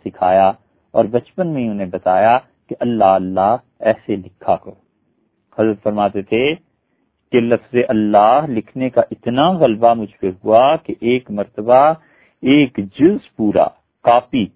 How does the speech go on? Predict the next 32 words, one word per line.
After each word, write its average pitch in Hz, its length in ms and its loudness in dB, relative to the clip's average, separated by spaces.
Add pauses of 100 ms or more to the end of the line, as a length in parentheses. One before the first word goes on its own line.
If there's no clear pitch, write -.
(1200)
بیس، 123 400 -2
پچیس، 123 380 -2 (640)
تیس 135 200 2 (160)
صفحات، 113 580 2 (760)
لفظ 156 220 2 (100)
اللہ 180 360 2
ہی 226 100 0
مسلسل 135 500 -2
لکھتا 101 400 -2
چلا 95 260 0
گیا، 107 260 2 (840)
اور 120 120 0
پھر 190 260 2
خیال 104 260 2
آیا 101 200 2
کہ - 140 -12
یہ 107 140 -4
کیا 85 140 -4
کر - 240 -10
رہا - 60 -16
ہوں۔ - 160 -20 (920)
شاہ - 180 4
عبد 185 160 0
الرحیم 190 400 2
صاحب 233 200 4
رحمت 151 300 0
اللہ 127 180 0
علیہ 98 320 2
نے 135 220 -4 (1000)
چھوٹے 240 300 2
چھوٹے 208 320 0
رسائل 127 460 2